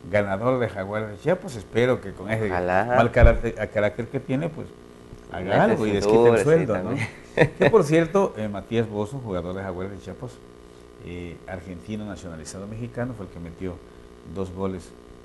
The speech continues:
Speaker 1: el día de ayer para la selección mexicana, y el otro, el examericanista hoy del Atlético de Madrid,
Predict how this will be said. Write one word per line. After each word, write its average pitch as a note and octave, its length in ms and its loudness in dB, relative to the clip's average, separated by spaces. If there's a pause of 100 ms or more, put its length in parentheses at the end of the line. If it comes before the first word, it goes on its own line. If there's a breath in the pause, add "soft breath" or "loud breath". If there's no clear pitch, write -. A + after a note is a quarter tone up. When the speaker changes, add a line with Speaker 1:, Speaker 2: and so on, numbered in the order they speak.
(160)
Speaker 1:
el E2 80 -14
día G2 180 -4
de F#2 80 -4
ayer G2 200 -8
para F2+ 180 -8
la D#2 80 -8
selección D#2 400 -14
mexicana, G#2+ 520 -6 (440 loud breath)
y F2+ 60 -10
el F#2 80 -6
otro, A2+ 360 0
el F2 120 -12
examericanista E2+ 880 -10
hoy F2+ 100 -4
del E2 140 -10
Atlético D#2+ 480 -16
de C2 60 -16
Madrid, E2 240 -12